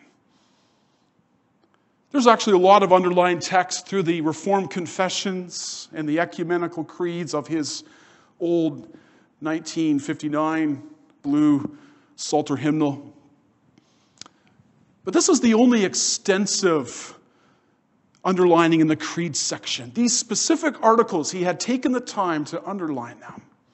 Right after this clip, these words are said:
What was it that struck him about these words? Well, I can only summarize,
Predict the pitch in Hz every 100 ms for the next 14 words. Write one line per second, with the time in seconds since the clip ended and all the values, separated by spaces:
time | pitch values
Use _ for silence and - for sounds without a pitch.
0 | _ _ _ _ _ _ _ _ - _
1 | _ _ _ _ _ _ _ 311 320 233
2 | 226 175 147 - - - - - - -
3 | - 170 170 - 160 131 135 - 147 143
4 | 131 - 143 127 131 135 135 117 117 -
5 | - - - - - _ _ _ _ _
6 | _ _ _ _ _ _ _ _ _ _
7 | _ _ _ _ _ _ 208 247 262 247
8 | 247 240 - - 214 202 185 170 156